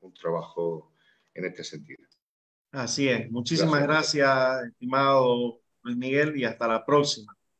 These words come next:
Speaker 2: Bueno, pedimos disculpas a nuestro querido amigo Julián Loaiza. Gracias también desde Bolivia. Sé que estás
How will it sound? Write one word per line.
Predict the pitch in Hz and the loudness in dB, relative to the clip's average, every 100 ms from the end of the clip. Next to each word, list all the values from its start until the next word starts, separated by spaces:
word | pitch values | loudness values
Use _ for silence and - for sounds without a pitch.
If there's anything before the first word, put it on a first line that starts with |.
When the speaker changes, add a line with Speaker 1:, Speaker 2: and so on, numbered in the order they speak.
| - - - _ | -20 -20 -20 _
Speaker 2:
Bueno, | 127 175 170 165 | 2 6 6 4
pedimos | 156 147 170 151 | 2 4 4 2
disculpas | 135 135 165 165 147 127 | 0 0 0 0 0 0
a | 123 117 117 117 113 113 113 113 | -2 -4 -4 -4 -4 -6 -10 -14
nuestro | - _ 120 - | -20 _ -12 -6
querido | 123 147 139 | 0 2 4
amigo | 139 143 139 131 | 4 4 2 0
Julián | 120 139 139 | -2 0 2
Loaiza. | 131 147 160 170 143 | 4 2 0 -4 -4
Gracias | 123 139 151 147 139 135 | 0 0 0 -2 -6 -6
también | 117 123 143 | -10 -4 -2
desde | 135 123 | -2 -4
Bolivia. | 113 120 147 147 135 | -6 -4 -2 0 0
Sé | - 127 | 0 -4
que | 131 | -6
estás | 117 - - 131 123 - | -8 2 2 2 -2 -12